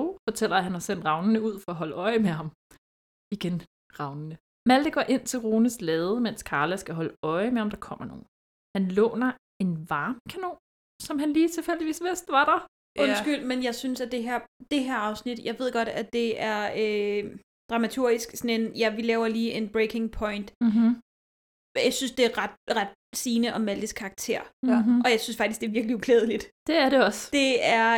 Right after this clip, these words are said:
Speaker 3: øh, jeg ved godt, han er desperat, og nu føler han, han skal fikse det på en eller anden måde, og alt det kan vi godt sige taler for ham.
Speaker 1: Mm.
Speaker 3: Han stjæler.
Speaker 2: Det gør han.
Speaker 1: Det
Speaker 3: Og
Speaker 1: gør
Speaker 3: han
Speaker 1: han.
Speaker 3: tager bare.
Speaker 2: Han går ind,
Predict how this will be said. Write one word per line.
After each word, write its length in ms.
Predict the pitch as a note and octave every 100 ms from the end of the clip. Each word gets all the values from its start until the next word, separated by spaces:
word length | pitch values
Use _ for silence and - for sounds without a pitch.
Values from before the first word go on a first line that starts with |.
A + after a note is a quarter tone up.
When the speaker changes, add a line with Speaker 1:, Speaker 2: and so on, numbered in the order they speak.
| -
Speaker 3:
øh, 140 | A#3 A3+ A3
jeg 80 | A#3
ved 100 | C4
godt, 140 | A#3
han 40 | B3+
er 40 | A#3+
desperat, 600 | A3 - G#3 A#3+ A3+ B3
og 160 | - A#3
nu 100 | A#3+ A#3 - -
føler 180 | A#3+ A#3+
han, 80 | A#3
han 60 | A3+
skal 220 | - A#3 A#3
fikse 200 | A#3 -
det 80 | A#3+
på 100 | A#3+
en 120 | C4
eller 160 | B3 A#3
anden 140 | A#3
måde, 200 | A3 A3+ A3+
og 40 | -
alt 140 | B3+
det 200 | C4 B3 _ - -
kan 160 | C#4+
vi 40 | G#3+
godt 240 | A3+ A3+
sige 200 | - A#3
taler 280 | - G#3+ G3
for 160 | - B3 A#3+
ham. 80 | A3+ - _ G#3+
Speaker 1:
Mm. 180 | G3+ G#3+ - _ _ _ _ _ _ _
Speaker 3:
Han 100 | A#3 -
stjæler. 440 | - - G3+ G3 A#3 - _ B3
Speaker 2:
Det 80 | E4
gør 100 | A#3+ G#3
han. 80 | G#3+
Speaker 1:
Det 60 | A#3+
Speaker 3:
Og 40 |
Speaker 1:
gør 80 | F#3+ F3+
Speaker 3:
han 40 |
Speaker 1:
han. 100 | F3+ -
Speaker 3:
tager 220 | B3 A#3 - -
bare. 200 | D#3 F3 F#3+
Speaker 2:
Han 80 | G#3
går 80 | F3+
ind, 80 | C4